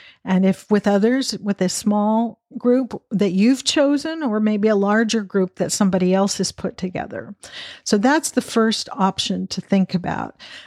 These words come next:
The second one would be a timing one. A retreat, a personal retreat, can be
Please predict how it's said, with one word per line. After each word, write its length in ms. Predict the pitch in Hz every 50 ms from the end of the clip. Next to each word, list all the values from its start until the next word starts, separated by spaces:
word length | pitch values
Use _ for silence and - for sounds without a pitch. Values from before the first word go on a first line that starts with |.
| - _
The 100 | - 240
second 460 | 226 - - 269 277 277 277 277 262
one 280 | 247 240 240 240 240 233
would 160 | 233 220 190
be 500 | 202 226 220 220 226 226 226 214 196 - _ _ _ _ _
a 80 | 226 226
timing 640 | - - - 247 240 240 233 220 208 180 165 170
one. 340 | 170 143 117 110 147 156 - - - - - - _ _
A 180 | 254 240 240 226
retreat, 600 | 240 240 240 - - - 294 294 311 330 302 -
a 80 | 180
personal 540 | - - - 277 294 277 - - 294 285 277
retreat, 760 | 269 269 233 - - - 294 285 277 277 269 - - - - _ _ _ _ _
can 220 | - - 240 220 214
be 520 | 196 233 226 226 226 220 220 214 214 208